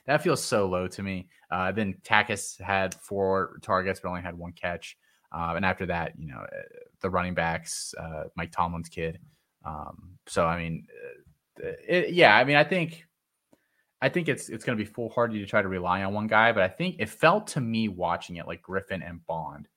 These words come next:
were kind of the guys that he really liked, and O'Keefe was kind of a third option for him, if,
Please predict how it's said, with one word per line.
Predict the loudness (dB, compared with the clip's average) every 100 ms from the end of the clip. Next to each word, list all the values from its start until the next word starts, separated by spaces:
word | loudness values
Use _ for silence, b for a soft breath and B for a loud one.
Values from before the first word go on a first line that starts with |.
| _ _
were | -14
kind | -8 -8
of | -8
the |
guys | -8 -8 -8 -10
that | -14
he | -12
really | -12 -10 -10 -12
liked, | -10 -10 -10 -10
and | -8
O'Keefe | -10 -10 -10 -10
was | -12
kind | -14 -10 -8 -8
of | -8
a | -12 -14 _
third | -8 -6 -6 -8 -12 _
option | -12 -12 -14 -16 -16
for | -14
him, | -12 -12 -12
if, | -12